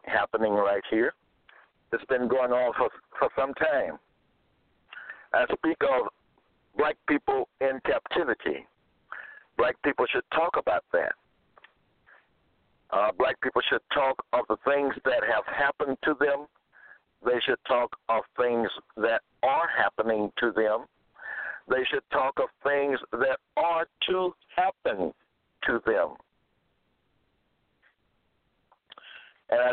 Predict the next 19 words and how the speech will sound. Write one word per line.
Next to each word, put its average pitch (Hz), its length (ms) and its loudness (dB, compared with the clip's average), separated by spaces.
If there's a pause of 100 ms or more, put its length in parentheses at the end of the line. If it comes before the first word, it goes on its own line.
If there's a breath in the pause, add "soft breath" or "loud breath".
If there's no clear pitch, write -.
said 151 300 4
that 131 240 2 (120)
in 131 120 2
order 151 320 2
to 143 140 0
get 131 220 2 (120)
from, 120 380 0 (1600 loud breath)
uh, 120 360 4
one 131 360 2
box 127 340 0
to 127 120 2
the 120 160 4 (100)
other, 151 240 2 (380)
that 123 180 2
is, 120 300 2 (440 soft breath)
in 123 120 2
order 127 320 0
to 127 80 -2
get 127 220 0